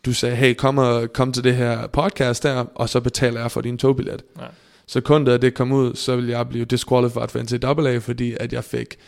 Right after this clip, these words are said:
Speaker 1: en, øh, illegal benefit. Jeg
Speaker 2: Okay.
Speaker 1: fik noget, som and-, du kan ikke betale for mig. Du kan ikke betale for et måltid, vi går ud og spiser.
Speaker 2: Nå.
Speaker 1: Øh, med mindre, lad os sige, at vi er en gruppe på otte mennesker eller sådan noget, og så er du en god ven, jeg kender, og så siger du, "Okay, men jeg tager billetten," eller sådan.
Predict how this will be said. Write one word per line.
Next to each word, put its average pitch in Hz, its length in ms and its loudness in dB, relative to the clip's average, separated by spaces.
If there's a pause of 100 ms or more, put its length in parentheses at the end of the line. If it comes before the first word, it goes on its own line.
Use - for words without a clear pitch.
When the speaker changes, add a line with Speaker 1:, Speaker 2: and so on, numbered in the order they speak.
(180)
Speaker 1:
en, 123 340 -12
øh, 120 160 -8
illegal 127 400 -4
benefit. 120 480 -10 (880)
Jeg 127 100 -2
Speaker 2:
Okay. 113 120 -4
Speaker 1:
fik 143 160 2
noget, 127 280 2
som 120 260 -4
and-, 120 280 -6
du 143 80 2
kan 135 140 2
ikke 131 120 0
betale 131 380 2
for - 120 -8
mig. 101 240 -12 (480)
Du 123 60 -8
kan 127 100 0
ikke 120 120 -4
betale 127 300 -2
for 120 120 -6
et 120 100 -10
måltid, 127 400 4 (320)
vi 127 160 -2
går 120 100 -2
ud 110 100 -6
og - 60 -6
spiser. - 340 -8 (340)
Speaker 2:
Nå. 113 80 -10 (300)
Speaker 1:
Øh, 120 180 0 (160)
med 123 140 0
mindre, 127 480 4
lad 117 80 -4
os 120 120 -6
sige, 120 300 -2
at 117 140 -10
vi 120 120 -2
er 117 40 -4
en 120 80 -8
gruppe 123 400 0
på 117 300 -10
otte 123 220 0
mennesker 120 480 -4
eller 113 160 -8
sådan 120 160 -10
noget, 113 280 -4
og 113 120 -8
så - 100 -8
er - 40 -6
du 117 180 -6
en 117 100 -10
god 123 200 -2
ven, 117 160 -8
jeg 117 100 -8
kender, 117 240 -6
og 117 120 -4
så 120 100 -8
siger - 140 -6
du, 127 80 -6
"Okay, 127 160 -6
men 127 100 -10
jeg 117 120 -8
tager 123 160 -10
billetten," - 340 -12
eller - 140 -20
sådan. - 200 -18